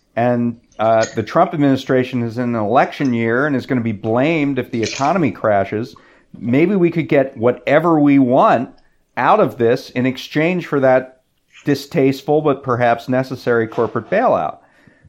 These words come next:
So let's do that." Uh, but instead,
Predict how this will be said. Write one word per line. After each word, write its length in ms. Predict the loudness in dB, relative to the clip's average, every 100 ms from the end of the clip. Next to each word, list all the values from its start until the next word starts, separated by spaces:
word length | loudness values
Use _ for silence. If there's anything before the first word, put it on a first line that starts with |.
| _
So 680 | -2 4 6 6 2 -4 _ _ _ -4
let's 380 | 2 2 2 0
do 220 | 2 4
that." 440 | 4 4 2 -6 -16 -18 -14 -2
Uh, 460 | 2 4 4 2 -2 -4
but 420 | 0 0 0 -6 -6
instead, 880 | -4 -4 0 2 4 4 4 0